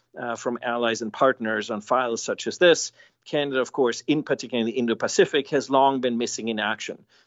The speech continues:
And so when our allies and partners in the region are looking for support from Canada, um,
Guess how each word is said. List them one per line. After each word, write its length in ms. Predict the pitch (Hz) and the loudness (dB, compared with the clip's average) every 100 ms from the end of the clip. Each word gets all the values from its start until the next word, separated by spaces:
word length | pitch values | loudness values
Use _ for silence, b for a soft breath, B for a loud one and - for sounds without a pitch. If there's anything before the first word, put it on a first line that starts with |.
| b | b
And 140 | 107 110 | -8 -4
so 340 | - 120 120 | 4 6 6
when 280 | 113 117 113 | 4 0 0
our 160 | 107 | 0
allies 320 | 98 117 117 110 | 0 0 0 -4
and 120 | 107 | -2
partners 500 | 123 120 117 110 - | 0 0 -2 -6 -4
in 80 | 107 | -4
the 100 | 110 | 0
region 480 | 185 170 139 123 | 0 2 0 0
are 140 | 127 117 | -2 -2
looking 260 | 123 127 | -2 -4
for 140 | 110 107 | -4 -4
support 440 | - - 123 117 | -4 0 2 2
from 180 | - 107 | 0 -6
Canada, 560 | - 175 170 135 131 113 B B B - | 0 2 4 4 4 2 B B B -12
um, 380 | 117 110 107 | -6 -4 -4